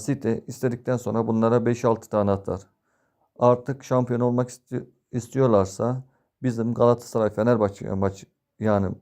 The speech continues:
takımları gibi artık puan kaybına, e,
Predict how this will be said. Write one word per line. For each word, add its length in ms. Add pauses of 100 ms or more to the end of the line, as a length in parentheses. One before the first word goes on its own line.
(140)
takımları 500
gibi 340 (580)
artık 600
puan 260
kaybına, 640 (1120)
e, 80